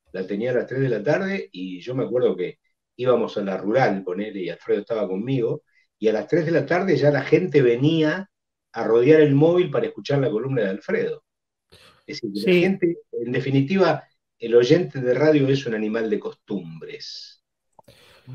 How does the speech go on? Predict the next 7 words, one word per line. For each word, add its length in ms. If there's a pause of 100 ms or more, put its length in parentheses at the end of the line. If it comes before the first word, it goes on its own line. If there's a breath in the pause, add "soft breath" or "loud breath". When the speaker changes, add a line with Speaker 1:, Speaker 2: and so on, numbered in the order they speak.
(140)
Speaker 2:
Y 120
en 100
ese 180
momento, 840
em, 640
no 240
era 180